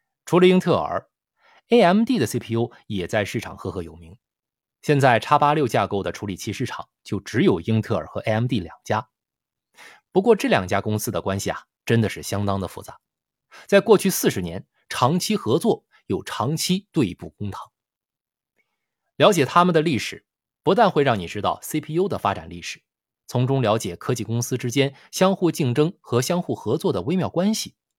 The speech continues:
而且会对日后技术发展有更深刻的理解。如果你关注C P U、G P U和现在热火朝天的人工智能，我非常推荐你听听这两讲。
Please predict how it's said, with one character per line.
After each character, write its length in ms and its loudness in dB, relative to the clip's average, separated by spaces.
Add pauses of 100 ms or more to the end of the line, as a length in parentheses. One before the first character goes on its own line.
(420)
而 100 8
且 140 4
会 160 6
对 100 8
日 240 4
后 180 2
技 200 0
术 120 -2
发 240 0
展 200 -4 (140)
有 120 -6
更 260 -2
深 200 -2
刻 160 -6
的 100 -12
理 160 -18
解。 160 -18 (960)
如 160 2
果 120 4
你 100 2
关 200 4
注 140 0
C 160 -2
P 200 -2
U、 360 4
G 140 0
P 140 -2
U 260 0 (220)
和 120 0
现 160 0
在 140 4
热 140 0
火 120 -6
朝 220 -4
天 120 0
的 100 0
人 180 0
工 140 2
智 160 2
能， 260 -6 (400)
我 100 0
非 240 6
常 220 -2
推 180 0
荐 160 0
你 80 -12
听 220 0
听 160 -2
这 100 -4
两 160 -6
讲。 160 -6